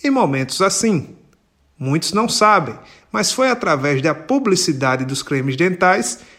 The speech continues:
que o brasileiro foi educado sobre a forma correta de escovação dos dentes.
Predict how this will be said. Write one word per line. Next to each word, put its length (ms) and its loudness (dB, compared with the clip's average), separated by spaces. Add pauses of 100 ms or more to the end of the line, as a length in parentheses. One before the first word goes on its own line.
(140)
que 80 2
o 40 2
brasileiro 580 4
foi 200 0
educado 520 0
sobre 280 -2
a 40 0
forma 400 0
correta 600 0
de 120 -2
escovação 640 -2
dos 180 2
dentes. 540 -2